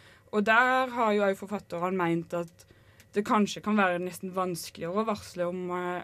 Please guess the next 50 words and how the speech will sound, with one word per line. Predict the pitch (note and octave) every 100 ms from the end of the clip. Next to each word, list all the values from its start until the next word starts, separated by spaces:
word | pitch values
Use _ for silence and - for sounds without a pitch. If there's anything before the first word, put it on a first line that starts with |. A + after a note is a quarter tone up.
| -
seksuell | - F#3+ F3+
trakassering | - E3+ F#3 F#3 F#3
nå | G3+ C#4 - _
enn | G3+ G3
det | F3
det | F3+ F3
var | F3 E3+
da. | E3 E3 - - _ - -
Og | G3+
det | A3+
er | A#3 F#3+
jo | F#3 F3+
litt | F#3 - -
på | C4
grunn | A#3 G3+
av | F#3+ F#3+
hvordan | F3+ - F#3+
hele, | F#3 E3+ D#3 D#3+ - - _ _ _ _ _ _ _ - -
hva | F#3
skal | F#3+
du | F#3+
si, | G#3 A3 B3 - - - -
eh, | G3+ G3+
alle | G3+ G3
reaksjonene | F#3 F#3 - F#3+ E3+ F#3+ G#3+
varslerne | F#3 - F3 F3 F#3
har |
fått | G3+ D4 -
da, | D#4+ C#4 -
i | G#3+
ettertid | G#3 F3+ F3+
har | F3
vært. | G#3 D#4+ - - _ - - - _
Og | G#3+
så | G#3+ B3+ A#3+
tror | A#3 G3
jeg | C4+ B3
jo |
det | G#3
er | G3
sånn | G3 F#3
at | F3 F#3+
en | F#3+
sak | - F3 F3
som, | - F#3
på | F3+
en | G3+
måte, | -
seksuell | F3+ - F#3
trakassering, | F3 F3 F3 - E3+ E3+ C4+ C#4